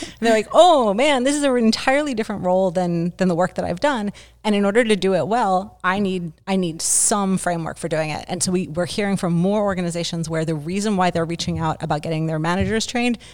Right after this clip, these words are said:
is not because somebody in H R said you have to do it, not because some C E O says it's mandatory, but because the leaders within the organization, the people who are getting promoted,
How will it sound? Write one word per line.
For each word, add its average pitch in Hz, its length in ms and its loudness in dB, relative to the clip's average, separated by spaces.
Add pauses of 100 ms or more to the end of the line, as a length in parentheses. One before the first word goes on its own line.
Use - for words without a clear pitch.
(140)
is 170 120 -2
not 170 300 0
because 190 300 -2
somebody 175 320 -2
in 160 80 -4
H 156 180 -4
R 170 120 0
said 156 200 -4
you - 60 -8
have 208 240 -2
to 247 80 -4
do 247 120 2
it, 269 140 -2 (200)
not 190 200 -2
because 190 260 -2
some 170 160 -4
C 165 280 -4
E 165 40 2
O 160 80 2
says 160 220 -4
it's 156 160 -8
mandatory, 220 520 0 (240)
but 185 100 -6
because 180 200 2
the 180 120 0
leaders 208 460 2
within 208 220 2
the 196 100 4
organization, 180 680 0
the 156 60 -6
people - 260 -14
who 190 100 -10
are 165 80 -4
getting 190 400 0 (220)
promoted, 202 480 4